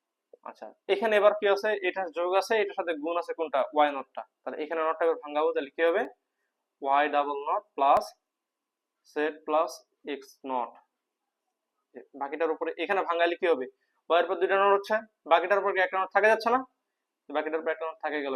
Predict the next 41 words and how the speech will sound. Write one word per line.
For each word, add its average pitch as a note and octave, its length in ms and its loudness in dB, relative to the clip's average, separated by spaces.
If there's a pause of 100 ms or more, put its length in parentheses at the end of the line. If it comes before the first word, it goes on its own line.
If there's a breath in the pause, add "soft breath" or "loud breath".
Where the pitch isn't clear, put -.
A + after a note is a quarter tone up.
কিন্তু। B2 180 -20 (640)
এখানে D#3+ 180 -10 (260)
ব্র্যাকেটটা C#3 320 -8
ক্লোজ C3+ 240 -8
করি, B2+ 180 -8
এখানে E3+ 220 -4
ফার্স্ট D#3+ 200 2
ব্র্যাকেট D#3+ 260 2
ইউজ D3 160 -12
করতে D3+ 180 -8
হবে, F#3+ 180 -2
সেকেন্ড C#3+ 200 -6
ব্র্যাকেট C#3 180 -8
ইউজ B2+ 160 -14
করা B2 160 -4
যাবে A2+ 180 -8
না। - 60 -20 (1700)
তাহলে C#3 220 -6
এক্স - 180 -10
নট E3+ 100 0 (100)
into F3 200 -2 (800)
ওয়াই E3 220 10
ডাবল E3 220 6
নট D3 160 -6
আছে, C#3 100 -10 (120)
ডাবল D3+ 220 2
নট D#3+ 160 0
কাটা, C#3+ 180 2
তাহলে C3+ 180 -8
কি D3+ 60 -6
হবে? C3+ 220 -4
ওয়াই। C#3 180 6 (580)
এখানে D#3+ 240 -8
নটটা D#3+ 260 -4
ভাঙলে D#3+ 260 -4
কি F3 120 -2
হবে? F#3+ 180 4 (920)
জেড D3+ 220 -2 (140)
নট G3+ 200 4 (120)
into D#3+ 220 -6 (220)
x - 20 -12